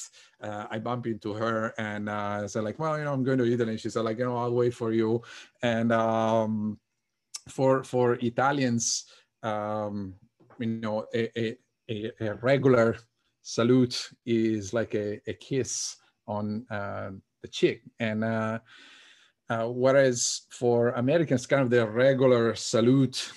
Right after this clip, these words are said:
like the, the base salute is, is a hug. Uh, and this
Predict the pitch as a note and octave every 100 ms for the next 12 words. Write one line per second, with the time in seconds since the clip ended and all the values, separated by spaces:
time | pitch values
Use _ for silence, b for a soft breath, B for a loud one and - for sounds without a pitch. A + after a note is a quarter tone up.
0 | - G#2+ G2+ - G#2 F#2+ G2 F#2+ A2 A2
1 | - G#2 A2+ A2 G#2 F#2 - G#2 G2+ F2+
2 | A#2+ A#2+ F#2 F#2 - C3 A#2 A2 G#2 G#2+
3 | A2+ A#2 A#2+ B2 C3 B2 C3 B2+ B B
4 | B - B2+ C3+ F#3 G#3